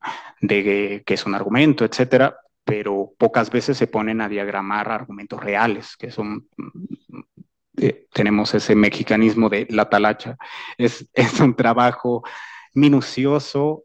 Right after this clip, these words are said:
eh, y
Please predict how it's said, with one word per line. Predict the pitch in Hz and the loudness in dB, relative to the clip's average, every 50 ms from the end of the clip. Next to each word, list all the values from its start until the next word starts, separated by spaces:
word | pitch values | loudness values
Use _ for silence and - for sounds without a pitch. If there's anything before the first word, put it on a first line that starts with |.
| _ - | _ -10
eh, | 113 110 107 101 101 101 98 98 98 98 98 98 98 - - - _ _ _ _ _ _ _ _ _ _ _ _ _ _ - - _ - - - - - - - - _ _ _ _ _ _ - | -8 -6 -6 -6 -6 -6 -8 -8 -10 -10 -12 -12 -14 -16 -18 -20 _ _ _ _ _ _ _ _ _ _ _ _ _ _ -20 -20 _ -20 -20 -20 -18 -18 -20 -20 -20 _ _ _ _ _ _ 4
y | 160 151 139 131 - - | 6 8 8 6 6 2